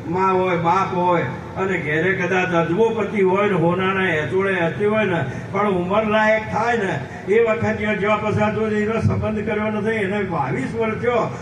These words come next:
અને એ વખત જો એને એક જ વસ્તુની સ્મરણ થાય કે મારા સરખી દીકરીઓ બધી જ જે હતી ને એ પતિને પામી ગઈ. એ વખત જો એને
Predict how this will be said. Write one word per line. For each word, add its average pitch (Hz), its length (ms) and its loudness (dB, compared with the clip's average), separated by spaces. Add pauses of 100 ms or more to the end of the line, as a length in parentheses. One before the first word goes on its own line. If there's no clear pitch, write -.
(240)
અને 214 180 0
એ 208 180 4
વખત 220 340 0
જો 226 120 2
એને 214 320 0 (680)
એક 226 220 2
જ 285 240 0
વસ્તુની 226 480 2
સ્મરણ 196 500 2
થાય 180 400 0 (680)
કે 208 220 2
મારા 175 460 2
સરખી 170 460 0
દીકરીઓ 170 520 2
બધી 160 600 2
જ 170 100 0 (460)
જે 175 140 2 (120)
હતી 190 220 2
ને 185 100 2
એ 185 100 2 (100)
પતિને 165 400 0
પામી 143 420 -2
ગઈ. 117 220 -2 (3000)
એ 226 100 4
વખત 262 420 0
જો 247 80 4
એને 240 300 4